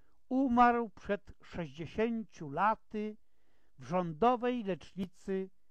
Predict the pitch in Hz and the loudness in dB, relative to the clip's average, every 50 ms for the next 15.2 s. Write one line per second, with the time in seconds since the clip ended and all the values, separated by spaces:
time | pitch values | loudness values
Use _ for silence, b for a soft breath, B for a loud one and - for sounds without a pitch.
0 | - - - 165 185 185 185 180 - - - - 135 131 127 - - - - - | -20 -10 -6 -4 -2 -2 -2 -4 -6 -8 -12 -12 -12 -12 -12 -14 -20 -20 -10 -8
1 | 147 147 139 135 135 160 175 165 160 160 135 127 120 113 101 92 - - - - | -6 -6 -6 -8 -6 -2 0 0 0 0 -2 -6 -16 -16 -16 -18 -20 -20 -20 -20
2 | - - - - - - - - - - - - - - - - - - - - | -20 -20 -20 -20 -20 -20 -20 -20 -20 -20 -20 -20 -20 -20 -20 -20 -20 -20 -20 -20
3 | - - - - - - - - - b b b b b b b b b 170 214 | -20 -20 -20 -20 -20 -20 -20 -20 -20 b b b b b b b b b 2 4
4 | 196 180 170 165 143 - - - 175 208 240 240 175 156 185 180 185 190 190 190 | 6 6 6 4 4 0 -8 -6 -2 -2 0 0 0 -2 -2 -2 -2 -2 -2 2
5 | 233 254 - - - - 220 175 165 139 170 170 170 170 170 143 - 185 175 175 | 2 0 0 -2 -4 -4 -4 -4 -2 -2 0 0 0 0 -4 -4 -2 -2 -2 -2
6 | 160 - - 170 156 139 160 180 175 180 180 180 185 196 208 214 - - - - | -4 -4 -4 -6 -4 -2 0 0 0 0 0 -2 -4 -6 -6 -8 -10 -16 -20 -14
7 | - 156 170 185 - - - - 196 202 196 190 202 220 220 202 156 120 156 170 | -6 0 0 0 0 0 -2 2 2 2 2 2 -2 -4 -4 -6 -4 0 2 4
8 | 185 190 180 - - - 214 214 220 - - - - - - - - - - - | 4 4 2 -2 -10 -8 -6 -6 -6 -8 -12 -20 -20 -20 -20 -20 -20 -20 -20 -20
9 | - - - - - - 202 185 175 165 151 156 175 185 185 202 214 240 262 - | -20 -18 -18 -6 6 8 10 10 10 8 4 2 2 2 2 2 -4 -8 -10 -14
10 | - - - - - - - - - - 240 202 - - 175 160 156 151 151 151 | -20 -20 -20 -20 -20 -18 -18 -16 -8 -6 -6 -6 -2 2 2 4 4 2 0 -2
11 | 160 165 165 170 - - - - - 180 180 185 165 - - 160 156 143 123 - | -2 -4 -4 -6 -10 -16 -20 -14 -8 -4 -4 -4 -4 -4 -4 -4 -4 -4 -4 -6
12 | - 165 165 165 - - - 151 139 135 139 160 165 170 170 214 214 214 202 202 | -6 -6 -6 -6 -6 -10 -8 -6 -6 -6 -4 -4 -4 -4 -2 -2 -2 -2 -2 -4
13 | - - - 208 202 196 190 - - - - - - - - - 147 131 - - | -10 -10 -8 -6 -6 -6 -8 -10 -16 -20 -20 -20 -20 -20 -14 -14 -14 -12 -10 -8
14 | - 147 135 131 156 170 180 190 180 - - - 233 226 214 208 - - - - | -8 -8 -8 -8 -8 -8 -8 -8 -8 -10 -6 0 4 4 4 4 2 -4 -16 -12
15 | 208 208 202 - | -10 -10 -10 -10